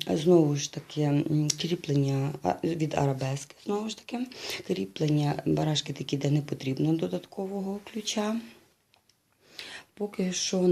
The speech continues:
м, або я не розібралася до кінця, або так воно має бути, е, м, неможливо спиратися. От я тут спробувала наступну роботу свою закріпити, неможливо спиратися на,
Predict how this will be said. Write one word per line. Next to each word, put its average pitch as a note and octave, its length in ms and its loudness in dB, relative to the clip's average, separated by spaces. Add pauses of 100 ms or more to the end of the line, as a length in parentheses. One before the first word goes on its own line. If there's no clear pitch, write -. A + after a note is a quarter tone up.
(180)
м, D#3 500 6
або D#3 240 4
я D3+ 120 6
не D3+ 140 6
розібралася D3+ 640 2
до D3 140 0
кінця, D#3+ 580 0
або D3+ 220 2
так D#3 280 -4
воно D#3 160 2
має D3+ 260 2
бути, F#3 380 -4 (500)
е, - 40 0
м, C3+ 380 0 (680)
неможливо E3+ 840 6
спиратися. C#3+ 960 -2
От - 240 -6
я D3 60 2
тут D#3 240 -4
спробувала C#3+ 760 0 (400)
наступну C#3+ 560 -2
роботу D#3 340 0
свою C#3+ 340 -2
закріпити, C#3 640 -4
неможливо D#3 540 2
спиратися E3+ 920 -4
на, D#3 360 4